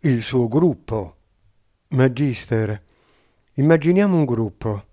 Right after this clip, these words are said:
Nel gruppo convergono infinite esperienze che non numeriamo, ma veramente infinite. E queste esperienze formano la unità persistente del gruppo,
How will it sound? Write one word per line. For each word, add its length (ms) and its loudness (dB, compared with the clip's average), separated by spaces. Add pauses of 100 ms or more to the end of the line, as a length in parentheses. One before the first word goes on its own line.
(720)
Nel 200 4
gruppo 400 0
convergono 800 2
infinite 580 0
esperienze 880 -2
che 160 -2
non 260 2
numeriamo, 760 0
ma 240 -2
veramente 640 0
infinite. 760 -2 (880)
E 140 0
queste 320 0
esperienze 720 -2
formano 500 -2
la 140 2
unità 440 0
persistente 920 -4
del 180 -2
gruppo, 600 -4